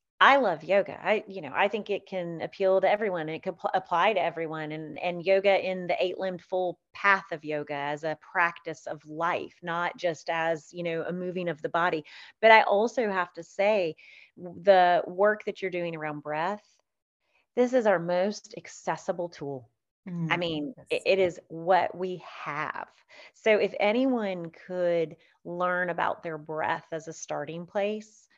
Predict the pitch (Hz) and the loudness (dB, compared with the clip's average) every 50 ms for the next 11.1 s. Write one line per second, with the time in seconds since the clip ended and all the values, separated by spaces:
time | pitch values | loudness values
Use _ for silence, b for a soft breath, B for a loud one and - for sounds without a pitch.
0 | _ _ - 180 160 147 - _ _ _ _ _ _ _ _ _ _ _ - 180 | _ _ -20 -18 -18 -18 -20 _ _ _ _ _ _ _ _ _ _ _ 2 2
1 | 180 180 175 156 170 156 139 160 160 147 160 151 151 147 143 - - 50 - - | 2 2 2 4 4 4 4 2 0 -4 -6 -6 -6 -6 -8 -10 -12 -12 -14 -14
2 | - - _ - - 160 135 131 - - - 151 147 - - - - 185 185 208 | -18 -20 _ -12 -10 -10 -10 -10 -12 -6 -4 -4 -4 -2 -2 0 0 2 0 0
3 | 175 160 160 - - - - - 165 - 165 - - - - - 131 123 - - | -2 -8 -14 -18 -20 -18 -16 -14 -10 -8 -6 -6 -6 -6 -6 -4 -4 -6 -6 -8
4 | - - - 131 - - - - - - - 117 - - - - - - 160 _ | -12 -12 -12 -12 -12 -12 -14 -14 -10 -8 -8 -8 -8 -10 -14 -14 -16 -16 -12 _
5 | - 185 185 185 185 185 160 - - 202 233 220 226 220 202 175 - - 196 - | -6 -2 0 0 2 2 4 8 10 10 10 10 10 8 8 6 6 6 6 6
6 | - - 196 208 214 233 226 220 220 - - 202 185 - - - 175 175 165 180 | 8 10 10 10 10 10 8 6 6 4 2 2 2 2 2 -2 -4 -4 -4 -2
7 | 190 180 180 175 170 170 170 - - 175 175 180 175 175 - - 180 170 160 165 | -2 0 0 -2 -2 -2 0 2 2 2 2 2 0 -2 -4 -4 -2 0 0 0
8 | 165 - - _ - 165 - - 156 160 160 160 160 - 156 160 156 151 151 151 | -2 -6 -8 _ -6 -6 -6 -4 -6 -4 -4 -4 -6 -6 -4 -4 -2 -4 -4 -4
9 | 156 156 156 - - - 160 160 151 156 156 160 175 185 180 170 156 151 - - | -4 -6 -6 -8 -10 -14 -14 -12 -10 -8 -6 -6 -6 -4 -2 -2 -4 -4 -4 -6
10 | 165 151 - - 151 147 156 - - - - - - - - - - - - - | -8 -6 -6 -8 -8 -8 -8 -8 -10 -10 -10 -12 -14 -14 -14 -14 -12 -12 -10 -10
11 | - - | -10 -12